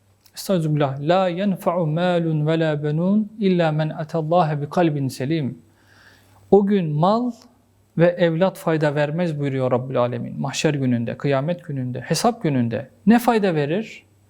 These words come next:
"Kalbi selim ile gelmek fayda verir." buyuruyor Rabbimiz Celle Celaluhu. Fakat kalbin selim olması için,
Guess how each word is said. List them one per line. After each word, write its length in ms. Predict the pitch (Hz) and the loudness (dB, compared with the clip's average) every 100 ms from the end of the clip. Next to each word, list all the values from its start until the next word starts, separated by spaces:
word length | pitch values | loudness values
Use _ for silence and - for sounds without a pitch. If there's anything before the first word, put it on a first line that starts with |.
| _ _ _ _ _ _ _ _ _ _ - | _ _ _ _ _ _ _ _ _ _ 2
"Kalbi 380 | 180 196 185 | 4 4 0
selim 420 | 160 - 170 220 202 | -6 -2 2 2 4
ile 180 | 165 | 2
gelmek 420 | 143 143 135 123 - | 2 0 0 -4 -2
fayda 300 | 131 131 120 | -2 0 -2
verir." 280 | 120 120 | -4 -6
buyuruyor 320 | 127 117 123 123 | -4 -4 -2 -2
Rabbimiz 500 | 123 - 135 131 135 | -4 -2 -2 0 2
Celle 240 | 135 123 | 2 2
Celaluhu. 560 | 123 123 117 110 110 - _ _ _ _ - | 0 0 -2 -2 -8 -12 _ _ _ _ -12
Fakat 480 | 170 226 180 - - _ _ - | 0 2 2 -2 -20 _ _ 0
kalbin 380 | 175 190 190 | 2 2 2
selim 340 | 165 - 170 170 | 0 0 0 2
olması 400 | 170 160 151 220 | 0 0 -2 -2
için, 440 | 214 - 131 113 | -4 -2 -4 -4